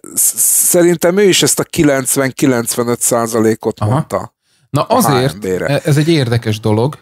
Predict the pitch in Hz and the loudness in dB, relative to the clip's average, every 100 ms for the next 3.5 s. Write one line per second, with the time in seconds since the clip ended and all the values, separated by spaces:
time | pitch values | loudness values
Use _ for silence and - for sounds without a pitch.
0 | - 123 123 - - 170 - 123 127 120 | -4 -2 -2 -6 -4 -2 0 -2 -2 -4
1 | 117 - 120 117 117 _ _ _ _ _ | -4 -2 -2 -2 -4 _ _ _ _ _
2 | _ _ _ _ _ _ _ _ 123 120 | _ _ _ _ _ _ _ _ -2 0
3 | 117 117 123 120 120 | 0 -2 0 2 2